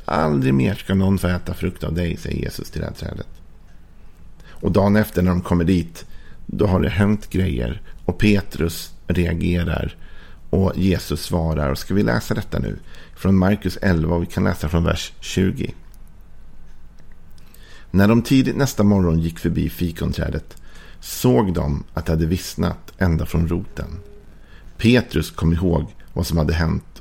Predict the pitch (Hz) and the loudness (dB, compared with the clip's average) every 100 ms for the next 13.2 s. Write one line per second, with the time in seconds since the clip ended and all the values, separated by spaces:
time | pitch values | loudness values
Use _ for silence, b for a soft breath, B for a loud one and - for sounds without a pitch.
0 | - 95 104 110 - 90 87 - - - | -2 0 0 0 0 0 0 -4 -10 -4
1 | - 101 - 92 78 73 - - - 120 | 0 2 2 0 -2 -4 -8 -8 -4 0
2 | 87 - - B B B B - 139 107 | -2 -4 -10 B B B B 2 4 4
3 | - 92 - 113 131 - - 90 95 113 | 2 0 2 2 2 0 0 0 2 0
4 | - 82 90 113 92 85 87 90 - - | 0 -2 0 0 0 -2 -2 -2 -4 -6
5 | - - - - - - - b b b | -8 -8 -10 -20 -20 -20 -20 b b b
6 | b 90 92 - 80 - 90 80 76 73 | b 2 2 2 -2 0 2 2 2 0
7 | 71 - b b b b - 113 117 - | -2 -4 b b b b 2 4 2 0
8 | - 82 76 90 90 98 - - - - | 0 0 0 -2 0 0 -2 -6 -10 -18
9 | - - B B B 101 113 - 98 92 | -20 -20 B B B 4 4 4 4 4
10 | 85 87 98 90 85 80 82 95 113 - | 2 2 2 4 4 2 4 4 2 0
11 | - 120 127 104 87 80 80 80 73 73 | 0 0 0 0 0 2 0 0 0 0
12 | - 98 131 - - - - - 170 B | 2 2 2 -2 -6 -4 -4 -8 -14 B
13 | B | B